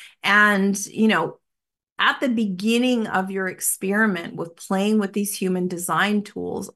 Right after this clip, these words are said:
all of your conditioning, all of your programming is gonna come up. It just will. And so human design, uh, the system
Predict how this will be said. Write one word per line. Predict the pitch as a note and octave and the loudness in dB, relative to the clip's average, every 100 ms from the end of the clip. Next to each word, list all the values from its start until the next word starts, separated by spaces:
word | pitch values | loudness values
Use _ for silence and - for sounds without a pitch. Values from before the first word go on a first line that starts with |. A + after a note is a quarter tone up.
| - | -6
all | G#3 B3 C#4 C#4 C4+ B3 | 2 6 6 4 4 4
of | G#3 | 2
your | F#3+ F#3 | -2 -2
conditioning, | F#3+ E3+ E3+ - - - - | -6 -6 -8 -8 -10 -10 -6
all | - G3 A#3 B3+ | 2 4 4 2
of | A#3+ | 0
your | A3 | -2
programming | G#3+ - G#3+ G#3 G#3+ G3 F#3 D#3+ - - - F3+ G3+ D4 - - - _ | -4 -6 -2 4 4 2 -2 -4 -6 -10 -12 -6 -4 -4 -8 -20 -20 _
is | G3 G3+ G3+ | 0 2 4
gonna | G#3 F#3+ | 2 2
come | F#3+ - F#3+ | -2 -2 0
up. | F#3+ - _ _ _ _ | 0 -6 _ _ _ _
It | G3+ G#3 | 0 0
just | A3 A3+ - - | 2 0 0 -4
will. | - G3 _ _ _ _ _ _ _ _ | -10 -12 _ _ _ _ _ _ _ _
And | A3 G#3 | 0 2
so | A3 | 4
human | G#3+ A3+ A#3 A#3+ | 2 2 2 2
design, | A3 G3+ F#3 F3+ F#3+ A#3 - - - _ - | 2 2 0 0 -4 -6 -10 -20 -20 _ -2
uh, | F#3 F#3 F3+ F3 | 2 4 2 0
the | G3 | 0
system | G3 - D4+ - - - F3+ - G3 | 2 4 2 0 -2 0 -2 -2 -6